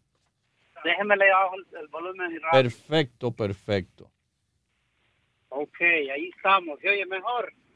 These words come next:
Speaker 2: Le escucho perfecto, gracias.
Speaker 1: Mire, doctor, este, le hablo para hacerle una pregunta. Sabe que mi esposa y yo siempre tomamos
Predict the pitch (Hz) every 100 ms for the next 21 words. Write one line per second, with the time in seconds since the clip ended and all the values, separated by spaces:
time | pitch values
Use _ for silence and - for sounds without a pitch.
0 | _ _ 107 120 123 _ 175 214 - 202
1 | 165 139 165 151 - 110 117 135 139 92
2 | 80 - _ _ _ _ _ _ _ _
3 | _ _ _ _ _ _ 151 415 523 494
4 | 453 - 240 254 254 233 - 202 196 208
5 | 220 220 - 185 160 220 214 208 - 160
6 | 165 196 190 - 139 - 180 185 185 -
7 | 156 147 117 - - 165 - 233 220 226
8 | 220 - _ _ - 202 214 208 202 185
9 | 185 190 185